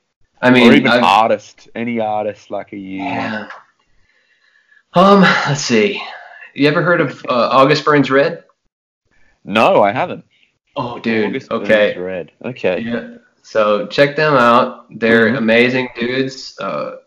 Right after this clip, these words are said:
Speaker 1: super talented. The drummer, Matt Greiner, is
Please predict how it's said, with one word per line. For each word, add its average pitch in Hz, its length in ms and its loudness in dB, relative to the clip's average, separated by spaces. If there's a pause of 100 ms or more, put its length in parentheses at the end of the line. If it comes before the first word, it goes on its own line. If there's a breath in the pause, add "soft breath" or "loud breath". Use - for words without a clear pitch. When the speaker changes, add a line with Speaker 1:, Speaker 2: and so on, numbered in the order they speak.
(260)
Speaker 1:
super 135 460 2
talented. 120 760 0 (320 loud breath)
The 117 100 2
drummer, 120 720 4
Matt 113 300 2
Greiner, 117 420 4
is - 400 -4